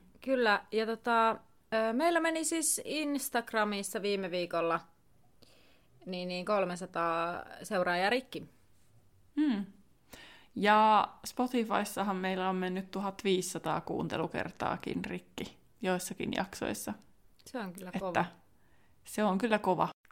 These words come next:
Speaker 1: Kiva, kun kuuntelet. Terhi, heitäpä
Speaker 2: Kyllä.
Speaker 1: tän viikon tiivistelmä lukuun. Kuraverta ja mutinaa.
Speaker 2: Edellisessä luvussa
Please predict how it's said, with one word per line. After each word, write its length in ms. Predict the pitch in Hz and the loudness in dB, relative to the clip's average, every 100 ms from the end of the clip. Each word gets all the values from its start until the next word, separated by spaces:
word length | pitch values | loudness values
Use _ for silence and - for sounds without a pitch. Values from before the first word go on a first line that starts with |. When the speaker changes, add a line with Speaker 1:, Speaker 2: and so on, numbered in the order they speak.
| - | -6
Speaker 1:
Kiva, 240 | 269 240 294 | 4 6 6
kun 240 | 339 269 | 4 4
kuuntelet. 560 | 226 202 180 165 180 - - - - | 4 2 2 0 -2 -6 -20 -20 2
Terhi, 440 | 339 370 320 277 - 294 | 8 8 8 6 6 4
heitäpä 300 | 359 330 208 | 6 4 4
Speaker 2:
Kyllä. 100 | 269 | 6
Speaker 1:
tän 220 | 262 247 | 8 8
viikon 280 | 240 226 208 | 6 4 2
tiivistelmä 800 | 247 226 214 - 196 180 180 185 | 0 2 0 0 0 2 2 2
lukuun. 680 | 202 226 202 196 196 190 190 - - - | 0 2 6 6 6 4 0 -10 -20 -6
Kuraverta 560 | 302 339 311 247 226 226 | 6 8 10 8 6 6
ja 120 | 202 | 8
mutinaa. 840 | 208 233 240 196 165 143 151 175 - - - - _ _ - - - - - - - | 8 6 4 2 4 2 2 0 -6 -20 -20 -20 _ _ -20 -20 -20 -20 -20 -16 2
Speaker 2:
Edellisessä 640 | 247 359 370 285 240 240 | 6 10 10 8 2 4
luvussa 560 | 226 247 240 214 - | 4 6 4 4 4